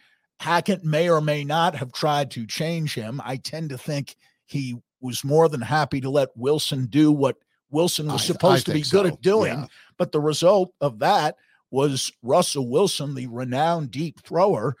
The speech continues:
Speaker 1: was one of the worst deep throwers in the National Football League a year ago in eighty pass attempts of twenty or more air yards.
Speaker 2: And, uh, for Wilson, that was one of his, uh, main strengths, one of the better passing, at least at virtually every metric,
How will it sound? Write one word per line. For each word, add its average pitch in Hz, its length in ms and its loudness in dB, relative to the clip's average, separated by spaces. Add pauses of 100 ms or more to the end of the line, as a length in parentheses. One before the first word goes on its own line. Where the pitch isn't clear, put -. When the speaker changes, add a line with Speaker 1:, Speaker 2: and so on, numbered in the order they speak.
(180)
Speaker 1:
was 160 180 0
one 185 200 0
of 165 60 -4
the 151 80 0
worst 156 440 -2
deep 170 260 -4
throwers 180 420 2
in 180 60 -4
the 180 80 -4
National 180 400 -4
Football 156 460 -4
League 85 260 -12 (220)
a 165 60 0
year 156 280 2
ago 139 460 2 (180)
in 139 180 -6 (100)
eighty 180 340 0
pass 190 420 -2
attempts 127 520 -6 (260)
of 117 180 -6
twenty 165 420 -2
or 147 200 -2
more 135 340 0
air 165 240 0
yards. - 420 -12 (420)
Speaker 2:
And, 139 280 0
uh, 135 60 0 (280)
for 160 180 0
Wilson, 156 340 -2
that 135 120 0
was 127 280 2
one 123 180 0
of 113 100 -4
his, 107 420 -4
uh, 107 160 -8
main 120 200 -6
strengths, - 380 -8
one 95 100 -10
of 87 60 -10
the 92 60 -12
better 98 220 -6
passing, 95 480 -6
at 92 140 -12
least 98 220 -12
at 82 100 -16
virtually 92 340 -8
every 104 200 -4
metric, 90 340 -10